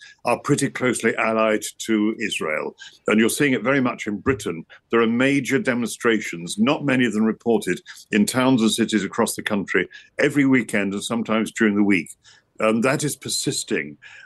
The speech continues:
And as far as the United States is concerned, it's the only country that really has a major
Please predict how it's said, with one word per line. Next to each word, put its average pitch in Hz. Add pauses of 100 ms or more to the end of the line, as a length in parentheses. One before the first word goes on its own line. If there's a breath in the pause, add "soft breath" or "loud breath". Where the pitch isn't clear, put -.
(120)
And 120
as 123
far 165
as 151
the 127
United 120
States 156
is -
concerned, 107 (380 loud breath)
it's 147
the 143
only 170
country 127
that 117
really 127
has 110
a 110
major 113